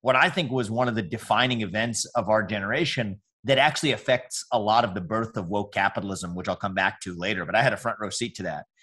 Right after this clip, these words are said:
Anyway, I spent three of those years in law school at the same time. They, they let me keep my job while I went to Yale for law school. But when I came back from law school to New York City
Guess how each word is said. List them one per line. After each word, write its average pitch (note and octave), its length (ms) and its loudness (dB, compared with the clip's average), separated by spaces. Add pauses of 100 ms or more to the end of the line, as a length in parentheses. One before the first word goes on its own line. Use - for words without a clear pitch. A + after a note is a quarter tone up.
(420)
Anyway, F3+ 380 8
I C3+ 80 4
spent G#3+ 300 -4
three B3 200 -2
of C4+ 40 -8
those F#3+ 180 4
years E3+ 220 2
in C#3+ 80 -2
law A#2+ 220 6
school A#2+ 320 -2
at G#2+ 100 -4
the A2+ 60 -10
same G#2+ 260 -2
time. A2+ 360 2
They, G2+ 100 -4
they G#2+ 140 -4
let A#2 100 0
me A2 80 -6
keep G#2+ 200 -8
my G#2 120 0
job G#2 320 2
while G2 140 -2
I G2 40 -2
went G2 180 -6
to G2+ 80 -8
Yale G2+ 140 0
for F#2+ 120 -10
law A#2+ 180 4
school. G2+ 440 -6 (420)
But D3+ 100 0
when C#3+ 100 4
I C3+ 60 2
came F3+ 220 -2
back G#3+ 180 4
from F3+ 140 -2
law C#3+ 140 6
school C3+ 260 -4
to B2+ 80 -8
New B2+ 80 -4
York A#2+ 160 -4
City F#3 420 0